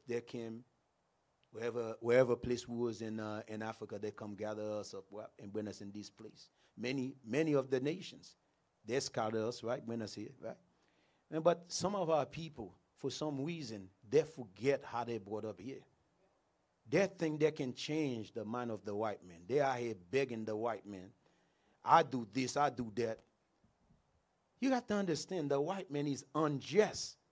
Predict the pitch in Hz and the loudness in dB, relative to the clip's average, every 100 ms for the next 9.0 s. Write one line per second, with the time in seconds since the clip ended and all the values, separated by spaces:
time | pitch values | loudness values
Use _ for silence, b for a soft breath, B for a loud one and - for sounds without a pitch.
0 | _ _ _ _ _ _ _ - 220 - | _ _ _ _ _ _ _ 4 4 4
1 | 294 294 220 240 285 285 180 - 113 104 | 0 6 6 8 6 4 -2 -4 -6 0
2 | 147 254 - _ _ _ - 262 247 214 | 2 2 -2 _ _ _ -2 0 2 4
3 | 175 - 147 - 117 104 101 240 254 254 | 4 4 0 -2 -4 -2 -2 -2 -4 -4
4 | 190 165 b b 220 240 202 294 277 - | 0 0 b b 8 10 10 12 12 10
5 | - - 190 - 156 160 170 165 139 139 | 6 8 8 8 6 10 10 10 8 4
6 | - 131 107 95 202 254 - - 175 143 | -2 -2 -2 -2 4 4 4 0 4 8
7 | 139 135 117 104 110 - 80 87 - 120 | 8 6 0 -8 -10 -10 -10 -14 -4 -2
8 | 196 b b - 180 226 214 202 165 156 | -2 b b 8 10 12 12 12 12 8